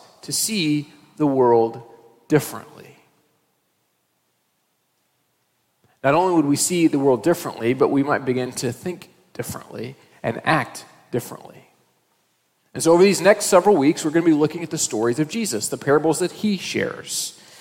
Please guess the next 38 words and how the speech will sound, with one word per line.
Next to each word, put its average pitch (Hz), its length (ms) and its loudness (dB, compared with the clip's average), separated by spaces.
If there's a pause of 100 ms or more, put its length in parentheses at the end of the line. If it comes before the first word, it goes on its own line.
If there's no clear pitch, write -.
(220)
And - 120 -6
so 202 140 6
I 165 120 10
was 185 140 2
thinking 202 220 -2
about, 170 320 2
um, 131 400 0 (400)
how 175 120 0
we 180 60 2
might 143 200 2
do 180 140 0
this. 151 200 0
And 147 80 -8
so 165 100 -2
we're 175 160 2
gonna 160 120 -2
look 180 200 0
today 165 300 6
from 143 260 -6
Luke 180 260 -2
chapter 147 300 -2
fifteen, 147 460 -2
and 143 100 -4
there's 135 160 -10
three 208 420 -4 (280)
parables 139 500 4
in 196 140 0
a 226 40 2
row 123 380 6
that 143 120 -8
Jesus 123 320 -10
tells. 123 360 -2
And 110 100 -10
many 160 140 -2
of 151 120 2
you 156 80 2
have 123 100 -4
know, 135 320 0